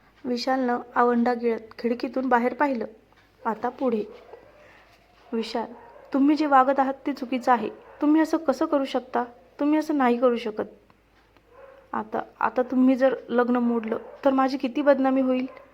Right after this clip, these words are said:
आपला साखरपुडा, लग्न सगळं ठरलं आहे. म्हणजे तुम्हाला कळतंय का? या सगळ्यामुळे आपल्या फॅमिलीला किती आणि काय काय फेस करावं लागेल? तुम्ही विचार तरी केला आहे का विशाल?" प्रिया अस्वस्थ होत म्हणाली.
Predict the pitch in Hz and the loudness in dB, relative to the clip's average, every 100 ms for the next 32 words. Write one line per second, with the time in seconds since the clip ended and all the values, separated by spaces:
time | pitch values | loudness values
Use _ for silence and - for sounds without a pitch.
0 | - _ _ - 269 - 262 254 269 254 | -20 _ _ -2 0 -2 -2 -2 -2 0
1 | 247 240 240 240 240 262 - 269 359 294 | 2 2 2 0 -2 -4 -2 4 4 4
2 | 254 277 262 247 - - - - - 262 | 2 2 2 -2 -8 -18 -20 -20 0 2
3 | 247 262 - - - - - - 277 277 | 4 2 -2 -6 -20 -20 -20 0 2 4
4 | 294 294 262 262 294 - 247 254 - - | 2 6 6 6 2 4 4 2 -6 -20
5 | - _ _ _ _ _ 277 269 269 240 | -20 _ _ _ _ _ -6 -2 0 2
6 | 262 254 247 226 - 240 254 262 247 240 | 4 4 2 0 -2 -2 0 0 0 -2
7 | 233 226 233 285 240 262 247 - 240 240 | 0 -2 -2 -4 -6 -6 -6 -2 -2 2
8 | 247 240 262 254 262 254 254 247 247 240 | 2 2 0 2 2 2 2 4 4 4
9 | 240 254 - _ _ _ - - _ 285 | 2 -2 -6 _ _ _ -20 -20 _ 4
10 | 285 269 269 277 285 285 277 269 262 262 | 4 4 2 2 2 2 2 4 4 4
11 | 277 262 247 254 254 262 - _ _ _ | 0 -2 0 2 0 -2 -18 _ _ _
12 | 240 226 226 - 254 254 262 262 262 254 | 2 4 2 0 -6 0 -2 2 2 2
13 | 311 302 269 226 | 2 -4 -4 -6